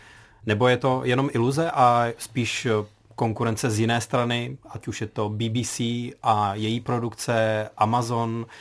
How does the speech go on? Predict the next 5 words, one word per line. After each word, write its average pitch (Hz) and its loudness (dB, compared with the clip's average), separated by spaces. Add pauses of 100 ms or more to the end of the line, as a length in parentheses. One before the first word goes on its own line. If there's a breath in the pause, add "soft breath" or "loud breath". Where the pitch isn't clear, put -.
(260 loud breath)
a 98 0 (140)
jeho 120 0
snahy 113 -2 (800)
tu 113 -4
krajinu 113 0